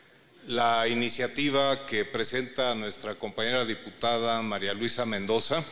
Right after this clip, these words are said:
Creo que es una iniciativa muy pertinente. Eh, es una iniciativa que, desde luego,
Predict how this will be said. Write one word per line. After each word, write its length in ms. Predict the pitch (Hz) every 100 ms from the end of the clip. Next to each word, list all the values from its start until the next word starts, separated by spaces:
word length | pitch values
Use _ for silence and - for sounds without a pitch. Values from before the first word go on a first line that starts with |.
| - - - - 127 - - - - -
Creo 260 | - 135 151
que 120 | 151
es 120 | 143
una 200 | 156 156
iniciativa 580 | 143 117 127 120 139 143
muy 240 | 135 131 139
pertinente. 1000 | 135 120 - 110 123 123 117 143 147 - - - - - - - - - - -
Eh, 640 | 131 120 117 113 113 127 -
es 180 | 131 139
una 240 | 139 139
iniciativa 920 | 127 113 110 117 110 139 151 135 123 120 - - - - - - - -
que, 680 | 113 113 110 110 107 - -
desde 280 | 110 104 113
luego, 600 | 117 135 135 139 131 107